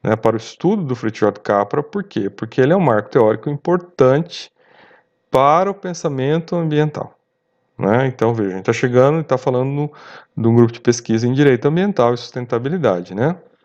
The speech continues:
Então, essa transição paradigmática que ele traz começa na física quântica e avança pra questão ambiental, né? E aí, uma das frases que muito importante deles e muito impactantes é essa: "Não existe crescimento ilimitado, né, num planeta limitado"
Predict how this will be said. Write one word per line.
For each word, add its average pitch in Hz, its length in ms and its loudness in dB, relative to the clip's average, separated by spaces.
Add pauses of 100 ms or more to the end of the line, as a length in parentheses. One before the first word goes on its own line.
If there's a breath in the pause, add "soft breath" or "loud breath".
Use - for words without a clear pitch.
(520 loud breath)
Então, 110 340 2
essa 135 240 -2
transição 123 560 -2
paradigmática 131 840 -2
que - 100 -14
ele 104 80 -8
traz 95 360 -2
começa 120 440 -2
na 135 100 -4
física 104 360 -6
quântica 135 480 -2
e 165 40 6
avança 147 480 2
pra 127 140 -4
questão 107 320 -6
ambiental, 92 580 -8
né? 139 240 0 (920 soft breath)
E 107 140 4
aí, 117 140 4
uma 143 160 0
das 139 180 2
frases 120 400 0
que 101 240 -14
muito 104 280 -12
importante 110 540 -2
deles 101 260 -2 (380)
e 110 80 -4
muito 104 280 -2
impactantes 107 500 -2
é 185 140 4
essa: 113 120 -2
"Não 117 120 -2
existe 131 340 -6
crescimento 151 480 -2
ilimitado, 117 580 0
né, 101 160 -8
num 113 140 -8
planeta 117 460 -4
limitado" 123 580 -2